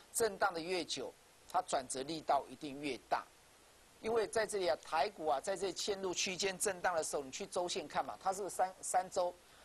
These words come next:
震荡的越久，它转折力道就越大，这一定的，震荡越久，它转折力道就越大。所以既然如此的话，强势股啊，只要趋势未变啊，强势股啊，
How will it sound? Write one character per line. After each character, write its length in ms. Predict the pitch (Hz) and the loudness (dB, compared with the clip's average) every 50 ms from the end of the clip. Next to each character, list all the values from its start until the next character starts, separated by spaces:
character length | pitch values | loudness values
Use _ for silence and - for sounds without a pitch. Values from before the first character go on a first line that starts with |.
| - - - - - | -20 -20 -20 -6 0
震 220 | - 247 247 240 | 2 2 2 4
荡 180 | - 254 226 208 | 4 2 2 2
的 60 | 196 | 2
越 200 | 214 233 220 202 | 2 2 2 2
久， 240 | - - 175 139 127 | 2 0 -2 -2 0
它 140 | 151 208 214 | 2 0 0
转 260 | - - 170 147 143 | 2 2 0 0 0
折 140 | 143 151 160 | 0 -2 0
力 180 | 170 208 196 | 0 -2 0
道 160 | 170 208 185 | 2 4 4
就 200 | 170 - 190 180 | 4 2 -2 -4
越 180 | 175 190 185 170 | -2 -2 -2 0
大， 240 | 151 - 196 - - | 0 0 0 0 0
这 120 | - 220 208 | -2 -2 -2
一 80 | - | -2
定 160 | 156 208 202 | -4 -6 -4
的， 100 | 165 139 | -4 -4
震 240 | - - 233 208 196 | -4 -2 -4 -2 0
荡 180 | 214 196 175 190 | 0 0 0 0
越 160 | 214 214 170 | -2 -2 -2
久， 220 | - - 147 120 | -2 -2 -6 -4
它 140 | 127 180 185 | -2 0 0
转 200 | 180 - 165 139 131 | 0 0 -2 -2 -2
折 180 | - 139 135 143 147 - | -2 -4 -4 -4 -6 -8
力 140 | 185 160 | -8 -4
道 180 | 147 - 170 143 | 0 0 0 0
就 140 | - - 156 | 0 -4 -6
越 200 | 143 147 147 139 | -4 -2 -2 -2
大。 200 | - - 139 104 - - - - - - - - | -2 -2 -4 -4 -4 -10 -20 -20 -20 -20 -20 -10
所 140 | - - 277 | -4 -2 -2
以 40 | 247 | 0
既 140 | - - 302 | 0 2 2
然 160 | 294 262 220 185 | 2 2 2 0
如 160 | 180 196 226 | -2 -2 0
此 200 | - - - 156 | 0 -2 -2 0
的 140 | 139 131 127 | 0 0 2
话， 240 | - 143 147 - - - - - - - - - - - - - - - - - - - - - - - - - - - - - - - - - - - | 4 2 2 0 -2 -12 -20 -20 -20 -20 -20 -20 -20 -20 -20 -20 -20 -20 -20 -20 -20 -20 -20 -20 -20 -20 -20 -20 -20 -20 -20 -20 -20 -20 -20 -20 -10 -4
强 240 | - - 151 165 165 | -2 0 0 0 0
势 160 | - - 208 | 0 0 -2
股 200 | 160 - 135 123 | -2 -4 -2 0
啊， 140 | 117 95 - - - - - - - - | 0 0 -2 -4 -18 -20 -20 -20 -18 -8
只 100 | - - | 0 2
要 100 | 156 165 160 | 4 4 4
趋 260 | - - - 185 185 | 2 -2 -6 -4 -2
势 180 | 180 - - 165 | -2 -2 0 0
未 220 | 156 160 160 147 | 0 0 0 0
变 240 | - - 156 143 127 | 0 -2 -2 -2 -4
啊， 80 | 113 - | -6 -10
强 240 | - - 151 135 147 | -8 -6 -4 -2 0
势 200 | 147 - 175 147 | 0 0 -2 -2
股 160 | 127 127 110 | -4 -4 -4
啊， 100 | 101 | -6